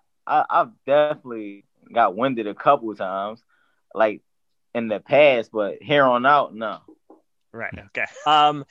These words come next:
Speaker 2: so, uh, Steven, you were originally scheduled to fight Angelo Leo last August, but that was nixed when you tested positive for covid. Was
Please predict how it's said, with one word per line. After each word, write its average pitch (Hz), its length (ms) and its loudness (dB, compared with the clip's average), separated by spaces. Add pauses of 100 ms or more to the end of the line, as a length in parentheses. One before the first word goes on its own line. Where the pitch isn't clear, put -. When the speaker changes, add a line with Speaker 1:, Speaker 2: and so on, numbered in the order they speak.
(160)
Speaker 2:
so, 214 300 0
uh, 165 320 -16
Steven, 208 360 -4 (120)
you 190 260 -8
were 247 320 -2
originally 175 500 -4
scheduled 143 440 -4
to 127 80 -10
fight 127 260 -4
Angelo 123 580 -6
Leo 113 560 -4
last 123 380 -4
August, 113 580 -4
but 120 220 -4 (200)
that 143 200 -2
was 135 240 -8
nixed 135 480 -6
when 123 140 -10
you 123 180 -8
tested 127 400 -8
positive 113 400 -8
for 113 100 -18
covid. 135 420 -8 (520)
Was 175 600 -6